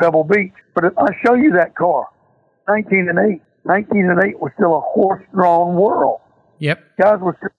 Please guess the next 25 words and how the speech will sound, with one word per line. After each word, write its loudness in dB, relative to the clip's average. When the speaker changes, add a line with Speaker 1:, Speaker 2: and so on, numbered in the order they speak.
Speaker 1:
trying -2
to -18
figure 0
out -4
what 0
a 2
car 0
should -6
be. -2
This 0
car -2
has -2
got -2
rack -2
and -2
pinion 0
steering, -2
a 0
brake 0
equalizer 0
system, -6
a 2
true 2
differential 0
with 0